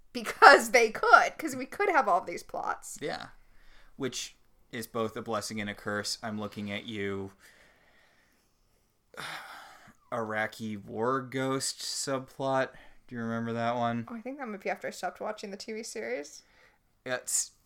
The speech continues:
Speaker 2: it's after Terry becomes mayor. It's, like, how they got the actor out of the show after he became mayor. It turns out, like,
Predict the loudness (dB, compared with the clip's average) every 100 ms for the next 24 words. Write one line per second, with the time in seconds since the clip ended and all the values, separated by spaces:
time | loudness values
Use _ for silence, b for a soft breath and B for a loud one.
0 | -12 -6 2 2 4 0 0 -4 -8 -4
1 | 0 0 -2 -4 -4 -6 -6 -6 -4 -2
2 | -2 -2 -6 -10 -20 _ _ _ -8 0
3 | 0 0 -8 0 4 4 6 6 6 4
4 | 0 0 0 0 0 0 -6 -10 -2 2
5 | 4 4 4 2 0 -8 -6 -6 -6 -6
6 | -4 -4 -4 -4 -6 -6 -8 -10 -10 -10
7 | -4 -2 -2 -4 -6 -10